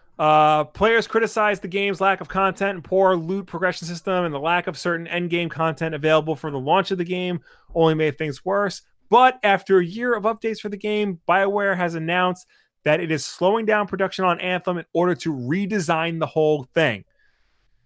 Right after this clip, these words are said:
The team is going to work to reinvent the core gameplay loop with clear goals, motivating challenges, and progression with meaningful rewards. Uh, this is according to the official blog post that they posted. Um,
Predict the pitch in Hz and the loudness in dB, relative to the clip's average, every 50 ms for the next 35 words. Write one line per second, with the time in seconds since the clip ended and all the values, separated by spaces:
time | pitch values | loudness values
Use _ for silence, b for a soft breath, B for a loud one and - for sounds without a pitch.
0 | _ _ - 143 135 - 220 233 226 226 185 190 214 214 208 - 202 190 180 175 | _ _ -10 -10 -6 -4 -4 -4 -2 -4 0 2 2 2 2 0 -2 -6 0 2
1 | 190 202 208 185 - - - 180 156 143 147 185 208 208 202 185 165 190 185 185 | 2 2 2 2 -2 -6 -6 -4 -4 -2 0 0 2 2 0 0 0 -2 -2 -2
2 | 180 - 131 - - 185 185 180 160 175 190 190 170 - 180 180 170 160 170 180 | -6 -10 -12 -4 0 0 0 0 0 -2 -6 -6 -6 -4 -4 -4 -2 -2 -2 -4
3 | 180 165 - 135 123 - - - 175 185 190 185 170 175 165 165 165 170 147 - | -4 -4 -4 -6 -6 -8 -8 -2 0 0 0 2 2 2 4 4 4 2 0 0
4 | 156 165 175 165 170 175 175 175 165 - - 160 160 160 160 156 147 160 160 156 | -2 -2 -2 -2 -4 -4 -4 -4 -6 -4 -4 -2 -2 0 -2 -2 -2 -2 -4 -4
5 | 143 - 139 135 135 131 131 123 127 - 160 175 170 - 196 185 190 185 170 b | -4 -4 -6 -6 -4 -4 -6 -10 -2 0 0 0 0 -2 -4 -4 -4 -4 -6 b
6 | b b b _ 147 147 139 143 139 143 156 160 165 156 - - 156 147 139 139 | b b b _ -4 -4 -4 -4 -4 -2 -2 -2 -2 -4 0 0 0 0 2 -2
7 | 123 120 143 165 160 123 87 - _ - - - - - 127 123 127 135 143 135 | -2 2 4 4 4 4 2 -2 _ -18 -20 -18 -14 -10 -6 -2 -2 0 -2 -2
8 | - 170 - - 160 165 160 160 160 147 - - 160 156 151 143 139 127 - - | -2 -4 -4 -2 -2 -2 -2 -4 -6 -8 -8 -6 -4 -2 -2 -2 -2 -4 -4 -8
9 | 160 - 147 131 147 165 180 180 - - 190 185 170 - - 180 - 185 175 - | -8 -8 -6 -4 -2 0 0 -2 -2 -4 -4 -4 -4 -6 -12 -12 -8 -8 -8 -4
10 | - 175 175 - - 185 180 175 165 b b b b b b b - 147 131 131 | -2 -4 -4 -2 -2 -2 -2 -2 -2 b b b b b b b -4 -2 0 2
11 | 127 127 127 123 123 127 - | 2 2 2 0 -2 -6 -10